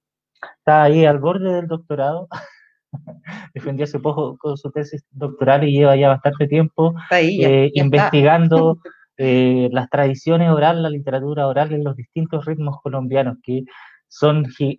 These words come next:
Speaker 1: que es un panorama gigantesco. Ahí vamos a estar conversando un poco de ese panorama.
Speaker 2: Claro, él es autor del libro La décima espinela en el Pacífico colombiano, que supimos por ahí que recibió el Premio Nacional de Literatura Ciudad de Bogotá en dos mil diez.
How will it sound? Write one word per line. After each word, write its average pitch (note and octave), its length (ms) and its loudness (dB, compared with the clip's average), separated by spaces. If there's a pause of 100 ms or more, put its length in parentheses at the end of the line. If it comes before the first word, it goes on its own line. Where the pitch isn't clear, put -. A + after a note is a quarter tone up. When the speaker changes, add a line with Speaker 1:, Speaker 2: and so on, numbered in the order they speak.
Speaker 1:
que D3+ 120 2
es D#3 40 6
un D3 380 2
panorama C#3 440 2
gigantesco. B2+ 560 -8
Ahí B2+ 80 -4
vamos C3 160 -8
a C3 40 -18
estar - 180 -10
conversando C3 500 -6
un B2+ 120 -8
poco A#2+ 240 -2
de B2 80 -2
ese B2+ 120 -14
panorama. G#2+ 380 -4 (800)
Speaker 2:
Claro, D#3 200 -2
él A3 160 2
es A#3+ 60 6
autor A#3+ 320 4
del B3 180 2
libro C#4+ 400 2
La B3 120 6
décima C#4+ 340 -2
espinela C4 440 -2
en C#4+ 80 0
el B3+ 120 -2
Pacífico A#3 480 -4
colombiano, G#3 760 -2 (800)
que A3 140 0
supimos A3+ 300 -4
por A3+ 100 0
ahí G#3 140 2
que A3+ 80 2
recibió G#3 380 0
el A3+ 260 2 (120)
Premio A#3+ 260 4
Nacional A3+ 340 0
de G#3+ 80 -6
Literatura A3 520 0
Ciudad G#3 240 0
de G#3 80 0
Bogotá F#3+ 280 -2
en G#3 100 -2
dos F#3+ 160 -6
mil E3 280 -4
diez. B3 340 -4